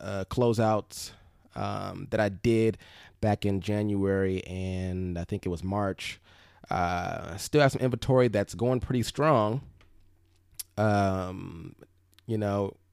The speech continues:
yeah, it's, I have some inventory that's still selling. Uh, it's going pretty strong, so that kinda helped in terms of the, uh, return on investment 'cause I'm making a lot, um, a lot more money back than I put in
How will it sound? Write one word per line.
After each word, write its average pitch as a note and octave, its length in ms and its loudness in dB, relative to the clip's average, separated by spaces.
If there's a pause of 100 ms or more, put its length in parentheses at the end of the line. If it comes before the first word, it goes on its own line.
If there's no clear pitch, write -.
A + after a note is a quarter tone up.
yeah, C3 160 6
it's, F2+ 240 -4
I G2+ 80 4
have A2 160 4
some A#2+ 240 0
inventory A2 340 2
that's G2 120 2
still A2+ 220 0
selling. G#2+ 520 2 (580)
Uh, F2+ 220 2
it's E2+ 80 -2
going G#2+ 180 0
pretty G#2 180 2
strong, G#2+ 280 0
so - 120 0
that G#2+ 120 2
kinda G#2 240 0
helped A2 460 0 (260)
in F2+ 120 -4
terms G#2 300 0
of F#2+ 200 0
the, G2+ 300 0
uh, F2+ 140 -4
return G#2 300 0
on F#2+ 80 0
investment F#2 540 -2
'cause - 100 -8
I'm F2+ 180 -4
making G2 480 -4
a E2+ 120 -8
lot, G2+ 440 -2 (280)
um, F2 760 -6 (300)
a F#2 80 -6
lot G#2+ 440 2
more G#2 240 -2
money G2+ 280 0
back G#2+ 420 0
than F#2 100 -4
I E2+ 120 -4
put G#2+ 260 0
in F#2+ 340 -2